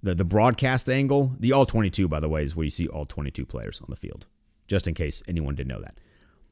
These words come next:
So I don't have the all twenty-two, but it looked like Terry had a step on Budda Baker, and if Dwayne zips it to Terry,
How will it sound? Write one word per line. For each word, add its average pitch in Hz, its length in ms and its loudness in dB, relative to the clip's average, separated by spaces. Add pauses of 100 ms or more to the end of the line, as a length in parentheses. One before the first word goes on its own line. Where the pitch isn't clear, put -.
(280)
So 135 120 4
I 151 60 8
don't 175 80 8
have 160 120 6
the 143 80 6
all 131 120 6
twenty-two, 117 560 4 (260)
but 117 160 6
it 135 60 8
looked 156 240 6
like 135 220 4
Terry 147 340 6
had 113 100 2
a 98 60 2
step - 460 2
on 113 200 4
Budda 101 220 8
Baker, 107 420 4 (600)
and 127 120 6
if 113 120 6
Dwayne 127 440 4
zips 104 460 6
it - 180 2
to 101 100 -2
Terry, 90 540 2